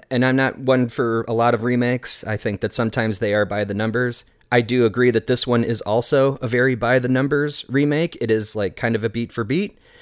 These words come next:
Um, but I think that there was a bit of modernization that was done throughout, whether it be,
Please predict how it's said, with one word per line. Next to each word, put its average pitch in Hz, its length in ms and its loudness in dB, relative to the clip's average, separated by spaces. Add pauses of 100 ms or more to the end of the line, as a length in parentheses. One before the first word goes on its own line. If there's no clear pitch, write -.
(200)
Um, 117 280 2
but 117 140 2
I 117 80 4
think 139 300 -2
that 120 160 2
there 123 220 4
was 117 420 0
a 113 60 -8
bit 110 260 0
of 113 440 0 (380)
modernization 120 840 0
that 135 120 2
was 117 140 -4
done 127 320 2
throughout, 120 600 -2
whether 117 280 2
it 104 100 -4
be, 113 400 -4